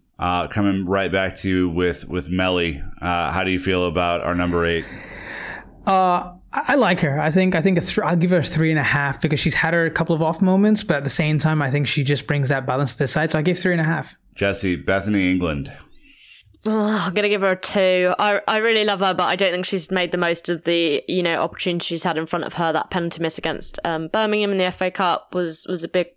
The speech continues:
Speaker 3: one. And, you know, I thought she looked decent against Wolfsburg when she played without having a huge impact.
Speaker 1: Okay. Uh, coming right back to you with Ji So-yeon, everyone's favorite, uh, South Korean player.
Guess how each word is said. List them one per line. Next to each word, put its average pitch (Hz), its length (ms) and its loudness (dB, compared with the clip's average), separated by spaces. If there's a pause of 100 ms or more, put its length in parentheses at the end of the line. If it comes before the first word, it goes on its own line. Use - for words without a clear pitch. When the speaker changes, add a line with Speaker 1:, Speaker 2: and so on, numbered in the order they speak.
Speaker 3:
one. 170 460 0
And, 160 500 -6 (420)
you 185 100 0
know, 170 160 0
I 160 80 0
thought - 220 0
she 196 100 -2
looked - 300 -4
decent 185 520 -2
against - 520 -4
Wolfsburg 175 500 0
when 165 100 0
she 170 120 -6
played 160 480 -2
without 156 400 -2 (180)
having 131 340 -6
a 87 80 -4
huge - 520 -8
impact. - 580 -10 (840)
Speaker 1:
Okay. 107 140 -6 (800)
Uh, 92 260 -2
coming 101 280 0
right 98 200 0
back 95 200 0
to - 100 -4
you 95 100 0
with 87 140 -2
Ji 104 160 0
So-yeon, 127 640 0
everyone's 92 480 0
favorite, 92 600 -2
uh, 87 320 -2
South 90 260 -4
Korean 92 240 -2
player. 101 320 -2